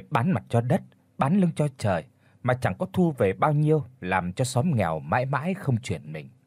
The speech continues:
Thủy Dương xốc lại cái áo phao to bản, rồi lại lầm lũi đạp xe đạp giữa gió rét. Cái khăn bông quấn mấy vòng quanh cổ, lại che luôn cả cái miệng,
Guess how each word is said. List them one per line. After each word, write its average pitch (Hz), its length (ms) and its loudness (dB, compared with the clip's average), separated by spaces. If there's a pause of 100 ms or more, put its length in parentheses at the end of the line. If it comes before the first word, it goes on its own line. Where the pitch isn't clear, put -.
(1200)
Thủy 90 220 -2
Dương 117 320 2
xốc 190 220 -4
lại - 140 -2
cái 135 100 -4
áo 113 180 -4
phao 131 340 -2 (100)
to 123 180 4
bản, 76 320 -6 (340)
rồi 123 180 0
lại 127 100 2
lầm 113 280 2
lũi 165 200 0
đạp 113 220 0
xe 143 160 -4
đạp 104 280 -4
giữa 110 360 0
gió 127 240 0
rét. 175 260 -4 (720)
Cái 170 120 -2
khăn 131 300 0
bông 120 240 2 (120)
quấn 131 240 4
mấy 151 180 4
vòng 92 240 0 (100)
quanh 117 260 0
cổ, 71 300 -4 (380)
lại 113 160 0
che 151 200 0
luôn 143 300 4
cả - 120 -4
cái - 160 -2
miệng, 117 300 2